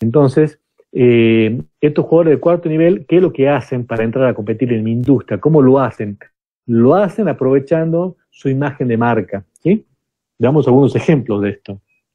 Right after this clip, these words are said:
Acá tenemos casos de, fíjese, como jugadores de primer nivel, que en su momento fue Sony contra, contra, contra Hero. Tenemos después, dentro de esta misma industria, de esta misma industria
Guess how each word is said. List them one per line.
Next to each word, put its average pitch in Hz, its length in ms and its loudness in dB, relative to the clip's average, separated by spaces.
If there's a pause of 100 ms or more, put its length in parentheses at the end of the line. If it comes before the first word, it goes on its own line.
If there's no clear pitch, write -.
(880)
Acá 117 240 0
tenemos 139 260 0
casos - 540 -2 (1000)
de, 117 160 0
fíjese, 139 360 0
como 160 200 0
jugadores 151 440 4
de 113 240 2
primer 135 260 2
nivel, 185 400 2 (680)
que 98 160 -10
en 104 80 -8
su - 100 -12
momento 127 580 0
fue 107 220 -4
Sony 127 480 -2
contra, 104 580 -4 (120)
contra, 101 520 -4 (160)
contra 101 300 -6
Hero. 147 380 2 (880)
Tenemos 117 300 2
después, 113 400 0
dentro 127 260 0
de 120 60 2
esta - 120 -4
misma 127 120 0
industria, 139 440 2
de 127 120 -4
esta 110 200 -8
misma 127 200 -2
industria 139 520 0